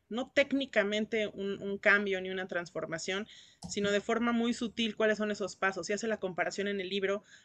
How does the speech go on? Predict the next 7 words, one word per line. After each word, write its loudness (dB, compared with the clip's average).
a -4
un 0
baile. 4
Entonces, -2
cambiar 4
y -2
transformar 0